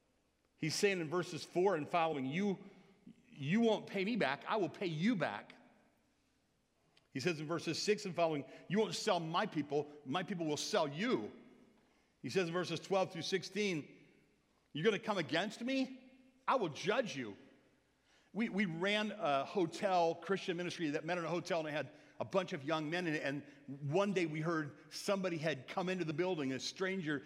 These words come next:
maybe a danger to the others, had come into the building. And so somebody got in the intercom and said, "Hey, guys, you know, get what you can and come to the lobby." It was a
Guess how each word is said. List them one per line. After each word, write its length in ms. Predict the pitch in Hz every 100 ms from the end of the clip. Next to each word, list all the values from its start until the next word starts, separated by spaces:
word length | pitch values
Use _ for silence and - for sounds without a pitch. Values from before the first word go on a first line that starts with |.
| -
maybe 260 | - 170 170
a 40 |
danger 420 | 143 156 175 165 160
to 100 | 160
the 140 | 143
others, 220 | 160 160
had 100 | 143
come 140 | 147 165
into 100 | 151
the 60 |
building. 380 | 143 156 147 131 - - -
And 80 | 143
so 80 |
somebody 340 | 165 - 214 208
got 140 | 180
in 60 | 165
the 140 | 160
intercom 440 | 180 185 - 151 139
and 100 | 135
said, 300 | 160 143 120 - -
"Hey, 100 | 214
guys, 340 | 180 208 175
you 100 | 135
know, 60 | 156
get 160 | 135 202
what 220 | 196 190
you 160 | 170 - - -
can 260 | 202 190
and 100 | 156
come 260 | 120 190 180
to 120 | 170
the 80 | 123 - -
lobby." 340 | 139 139 123 123
It 40 |
was 160 | 110
a 80 | 120